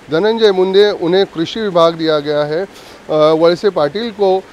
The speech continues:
जो सहकार विभाग दिया गया है, छगन भुजबल जी हैं,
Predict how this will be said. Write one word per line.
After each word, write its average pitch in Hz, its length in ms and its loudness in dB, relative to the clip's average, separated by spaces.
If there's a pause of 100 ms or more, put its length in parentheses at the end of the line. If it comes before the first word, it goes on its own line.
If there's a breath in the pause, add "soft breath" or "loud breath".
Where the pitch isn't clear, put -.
(160)
जो 165 260 0
सहकार 180 500 0
विभाग 190 340 2
दिया 165 280 0
गया 160 240 -2
है, 180 140 0
छगन 180 360 -4
भुजबल 175 400 -4
जी 196 120 -12
हैं, 175 280 -4